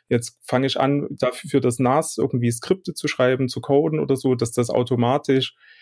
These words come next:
irgendwelche Daten einsammelt oder was auch immer, hab vielleicht hier so smarte Temperaturfühler oder so, die Fenstersteuerung machen oder so.“ Da kannst du ja ganz viel mitmachen. Wenn du,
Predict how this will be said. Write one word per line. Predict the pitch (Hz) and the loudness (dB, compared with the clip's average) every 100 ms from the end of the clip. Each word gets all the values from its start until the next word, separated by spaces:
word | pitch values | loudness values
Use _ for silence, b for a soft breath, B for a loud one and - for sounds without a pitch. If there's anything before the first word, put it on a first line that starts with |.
| b - | b 0
irgendwelche | 139 131 123 120 123 - 123 120 | 2 2 4 4 4 4 4 4
Daten | 117 120 143 147 139 | 4 2 2 0 0
einsammelt | - 127 139 131 127 123 123 | 0 0 0 0 2 2 2
oder | 123 117 113 135 | 2 0 0 0
was | 131 143 | -2 2
auch | 139 | 0
immer, | 135 135 127 | 2 2 2
hab | 127 - | -2 0
vielleicht | 113 110 - - - - | 2 2 0 -16 -16 -6
hier | 135 120 | 0 0
so | 110 117 | 0 -2
smarte | 113 120 120 - 120 | -2 0 0 0 -2
Temperaturfühler | - 120 127 131 156 160 - 151 139 | -2 -4 -2 0 0 0 0 0 2
oder | 143 135 131 | 2 0 0
so, | 127 127 123 b b _ | 2 2 2 b b _
die | 117 117 120 - 123 - | 0 4 4 2 -4 -2
Fenstersteuerung | 147 - 143 135 131 123 | -2 0 0 2 2 2
machen | 123 | 0
oder | 123 123 | 0 -2
so.“ | 117 B - | -2 B -6
Da | |
kannst | 123 170 190 | -2 -2 0
du | |
ja | 180 | 2
ganz | 175 185 | 0 0
viel | 185 | 0
mitmachen. | 160 180 196 156 120 _ _ - | 0 0 -2 -2 -6 _ _ 0
Wenn | 127 | 2
du, | 127 123 117 | 4 4 4